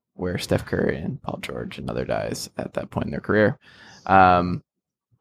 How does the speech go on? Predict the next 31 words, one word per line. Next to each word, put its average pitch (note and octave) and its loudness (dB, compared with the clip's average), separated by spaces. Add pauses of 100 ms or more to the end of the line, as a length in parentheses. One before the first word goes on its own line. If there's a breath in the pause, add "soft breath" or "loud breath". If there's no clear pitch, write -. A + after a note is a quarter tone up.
(160)
bunch A#2 6
of - -8
triple A2 2
doubles, F#2 2
bunch - 0
of - -6
double E2+ 2
doubles. D#2+ -2
Like, F2+ 4 (380)
I, F#2+ 4 (720 soft breath)
I C3+ 10
guess D#3+ 8
my E3 6
question A2 6
for F#2+ 4
all F#2+ 8
Hawks D#2 2
fans D#2+ -4
who F#2+ -2
have E2+ -2
talked - 0
themselves D2+ -2
into C#2 -6
Trey, - -4 (840)
now G2+ 6
that A2+ 8
you B2+ 6
have A2+ 4
Trey E2+ 2
and G2+ -4
Reddish, D#2+ -2